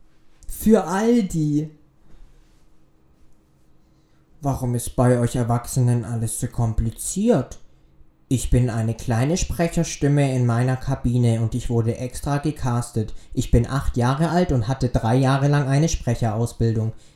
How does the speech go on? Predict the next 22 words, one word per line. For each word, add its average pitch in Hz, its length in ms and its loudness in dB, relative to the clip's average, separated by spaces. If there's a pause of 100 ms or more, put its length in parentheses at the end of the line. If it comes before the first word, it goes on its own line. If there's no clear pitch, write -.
(140)
Ich - 180 -2
bin 123 160 4
ein 113 180 0
Radiokind. 117 1000 0 (880)
Bei 107 160 0
euch 123 220 2
Erwachsenen 151 600 2
ist - 220 -4
alles 147 280 0
so 175 100 0
kompliziert. 156 840 -2 (520)
Wir 123 260 0
Kinder 156 340 2
sind 180 220 0
noch 185 140 0
so 139 180 0
naturverbunden, 143 840 2
dass 156 260 -2
wir 156 100 2
in 185 120 2
Pfützen 127 440 -2
spielen. 110 460 -2